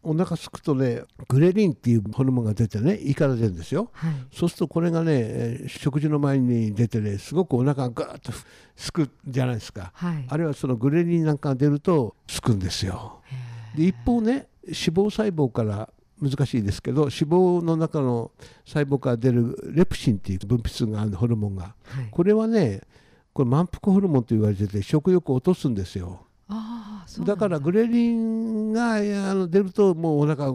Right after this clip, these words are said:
Speaker 1: ガッと空くし、
Speaker 2: うん。
Speaker 1: 逆にレプチンが出ると
Speaker 2: はい。
Speaker 1: 食欲が落ちるんですよ。
Speaker 2: うんうんうん。
Speaker 1: で、食欲が落ちるから、
Speaker 2: はい。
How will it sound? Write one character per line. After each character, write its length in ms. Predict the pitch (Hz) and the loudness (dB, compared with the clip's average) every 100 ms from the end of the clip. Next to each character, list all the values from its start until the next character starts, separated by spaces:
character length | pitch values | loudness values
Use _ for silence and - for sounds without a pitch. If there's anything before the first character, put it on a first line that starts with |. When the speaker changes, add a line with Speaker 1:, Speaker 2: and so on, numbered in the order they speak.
| 127 | -4
Speaker 1:
ガ 160 | 131 | -6
ッ 40 | 131 | -6
と 80 | |
空 120 | 107 - | -10 -6
く 100 | 131 | -6
し、 240 | - 110 | -2 0
Speaker 2:
う 80 | 175 | 4
ん。 360 | 202 185 135 117 | 6 6 2 -2
Speaker 1:
逆 240 | 165 - | -4 0
に 80 | 151 | 0
レ 140 | 139 185 | 2 2
プ 140 | 226 | 2
チ 180 | - 226 | 0 0
ン 40 | |
が 120 | 190 | 2
出 140 | 175 190 | 2 2
る 120 | 190 | 2
と 280 | - 220 151 | 2 2 2
Speaker 2:
は 140 | - 170 | -4 0
い。 20 | |
Speaker 1:
食 200 | 147 147 | 2 2
欲 120 | 120 | 2
が 60 | 113 | 0
落 180 | 120 | 0
ち 80 | 147 | 2
る 100 | 127 | 0
ん 60 | 107 | 0
で 80 | 98 | -8
す 120 | - | -10
よ。 280 | 92 110 - 175 | -12 -14 -16 -8
Speaker 2:
う 40 | |
ん 40 | |
う 20 | 185 | -6
ん 40 | |
う 40 | |
ん。 420 | 196 185 165 170 185 | -4 -6 -8 -6 -6
Speaker 1:
で、 100 | 175 | -2
食 200 | 190 208 | 0 0
欲 120 | 190 | 0
が 80 | 190 | 0
落 120 | 185 | 2
ち 120 | 214 | 0
る 80 | 190 | 0
か 120 | 220 | 0
ら、 260 | 240 175 - | -2 -4 -6
Speaker 2:
は 180 | - 170 | -10 -8
い。 120 | 143 | -8